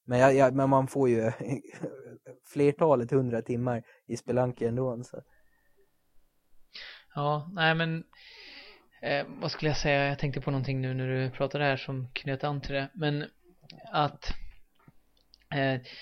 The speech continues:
Speaker 2: det, det, det som var roliga med det här, att, att, att man lär sig, som vi pratade om tidigare, eh, att man fysiskt blir bättre på spelet, är att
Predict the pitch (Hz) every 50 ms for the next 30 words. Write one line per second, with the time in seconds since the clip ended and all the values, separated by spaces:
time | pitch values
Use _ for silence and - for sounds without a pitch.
0 | - - - - 151 156 156 165 - 160 127 120 170 - 160 147 143 143 156 151
1 | 156 151 156 156 - 165 156 160 160 165 156 151 151 160 170 180 175 147 131 127
2 | 131 139 143 135 135 127 - _ - - - 151 135 - _ - - - 156 147
3 | - 139 131 131 131 131 127 127 - - 160 151 160 151 - 151 135 - 127 123
4 | - 131 127 127 127 131 127 - - - - - - - _ _ - - - 156
5 | 151 147 135 127 135 131 127 123 123 - - 135 123 - - - - 135 131 135
6 | 127 - - - - - 143 131 - 131 123 123 120 120 - - 139 131 127 127
7 | - _ -